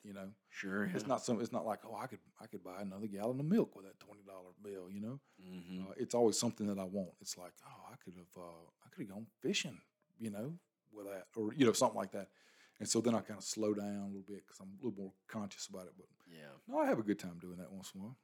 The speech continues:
Speaker 1: I haven't
Speaker 2: Yeah.
Speaker 1: done, I haven't done it in a long time.
Speaker 2: Yeah, it has been a long time. Those were some good
Speaker 1: Yeah.
Speaker 2: memories.
Speaker 1: Even living down there, I haven't, I haven't, uh, you know, gone, really gone and done that like that any, uh, very much.
Speaker 2: Well, now you could go in at any time, so it's not a big deal
Speaker 1: Yeah.
Speaker 2: anymore,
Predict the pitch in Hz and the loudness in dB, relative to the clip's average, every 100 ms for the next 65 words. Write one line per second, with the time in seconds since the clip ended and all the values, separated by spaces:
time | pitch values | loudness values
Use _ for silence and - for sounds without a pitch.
0 | _ - 254 - 120 123 233 139 233 110 | _ 0 2 4 4 4 2 4 2 2
1 | 117 131 190 190 - - _ - _ 101 | -2 -2 -2 -4 -8 -20 _ -20 _ 2
2 | 104 110 98 101 98 90 85 80 82 82 | 6 6 4 2 2 0 -4 -4 -6 -4
3 | 85 78 87 107 95 - 87 90 90 87 | -6 -4 0 0 0 -2 -2 -2 -2 -4
4 | 82 80 80 - 190 131 170 170 104 101 | -6 -4 0 4 6 8 8 8 4 4
5 | 98 107 107 - _ 101 101 110 101 98 | 2 2 0 0 _ -14 -8 -8 -6 -6
6 | 98 95 - _ _ 110 101 113 107 104 | -6 -10 -16 _ _ -8 -6 -4 -2 0
7 | 95 _ - 113 98 101 101 95 98 110 | -2 _ -2 0 2 0 0 -2 -4 0
8 | 107 95 98 98 - - _ _ _ _ | 0 4 4 4 2 -20 _ _ _ _
9 | _ - 101 - 101 92 90 - 120 98 | _ -4 -4 0 -4 -4 -12 -16 -12 -8
10 | 92 101 98 95 87 - - _ - - | -8 -6 -4 -4 -6 -12 -18 _ -20 -4
11 | 113 107 95 104 107 85 90 90 82 82 | 4 4 6 4 4 2 -2 -6 -8 -6
12 | 82 80 82 82 76 95 87 76 - 78 | -4 -4 -6 -6 -6 -4 -4 -4 -6 -8
13 | 71 85 78 76 76 76 80 78 71 69 | -10 -8 -10 -10 -16 -14 -12 -12 -14 -18
14 | 69 69 | -20 -20